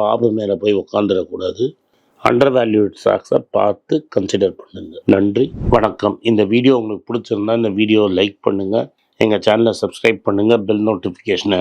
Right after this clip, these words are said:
தட்டுங்க. இந்த வீடியோவை முடிஞ்சா சொந்தக்காரங்களுக்கும் ஃப்ரெண்ட்ஸுக்கும் அனுப்புங்க. நன்றி, வணக்கம். வணக்கங்க.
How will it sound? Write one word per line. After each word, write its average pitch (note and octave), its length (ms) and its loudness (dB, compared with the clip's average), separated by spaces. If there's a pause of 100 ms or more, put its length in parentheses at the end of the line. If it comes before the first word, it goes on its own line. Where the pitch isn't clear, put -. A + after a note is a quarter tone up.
(140)
தட்டுங்க. F2+ 400 0 (580)
இந்த G2+ 140 4 (120)
வீடியோவை A2 500 2
முடிஞ்சா G#2 400 0
சொந்தக்காரங்களுக்கும் G2+ 960 -2
ஃப்ரெண்ட்ஸுக்கும் F#2+ 500 -2
அனுப்புங்க. F2 400 -10 (300)
நன்றி, A#2 380 4 (280)
வணக்கம். F#2 400 0 (100)
வணக்கங்க. C3+ 460 2